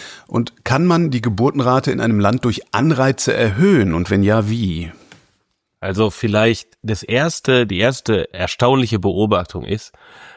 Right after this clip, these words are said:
Speaker 2: dass die Einschränkung, die der Hörer macht, eigentlich mittlerweile falsch ist. Es ist nämlich nicht, dass die Geburtenraten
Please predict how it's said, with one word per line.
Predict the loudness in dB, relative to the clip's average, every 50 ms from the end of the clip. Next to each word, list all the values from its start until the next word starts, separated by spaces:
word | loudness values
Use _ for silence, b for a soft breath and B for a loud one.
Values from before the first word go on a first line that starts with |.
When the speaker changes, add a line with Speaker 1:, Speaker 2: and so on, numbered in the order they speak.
| B B _
Speaker 2:
dass | 0 0 0 0 -2 -6 -12 -14 -16 -18 _ _ _ _ B B B B _ _ -6
die | -4 -2
Einschränkung, | 0 0 0 0 0 0 0 2 2 2 2
die | 2
der | 2 2 2 2
Hörer | 2 2 2 2 2
macht, | 2 2 2 0 0 -6 -14 _ -18 -18 -18 _ _ _ _
eigentlich | -4 -2 0 0 0 0 -2 0
mittlerweile | 0 -2 0 0 2 2 4 4 2 2
falsch | 0 0 0 0 0 -2 -8
ist. | -12 -14 -14 -14 -16 -18 b b b b b b b
Es | -2 0 2
ist | 2 2 4
nämlich | 4 4 4 2 2 2
nicht, | 2 2 2 2 0 -4 -6 -4 -2
dass | -2 -2 -2
die | -2 -2
Geburtenraten | -2 0 2 2 2 2 2 0 0 0 2 2 0 0 -2 -2 -2 -2 -4 -6